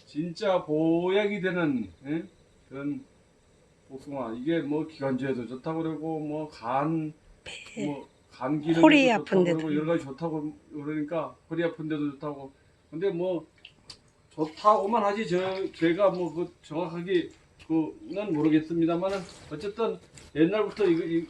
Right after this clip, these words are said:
Speaker 1: 뭐 그 민간요법으로 많이 쓰는 거니까 그렇게 해서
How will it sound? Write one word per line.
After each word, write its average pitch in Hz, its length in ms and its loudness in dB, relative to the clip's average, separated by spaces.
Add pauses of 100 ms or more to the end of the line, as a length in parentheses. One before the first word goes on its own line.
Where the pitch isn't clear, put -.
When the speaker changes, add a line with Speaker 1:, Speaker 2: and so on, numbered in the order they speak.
(120)
Speaker 1:
뭐 160 140 -2
그 156 80 -2
민간요법으로 165 680 2
많이 165 380 4
쓰는 208 480 0
거니까 147 540 2 (1700)
그렇게 165 380 0
해서 180 320 -2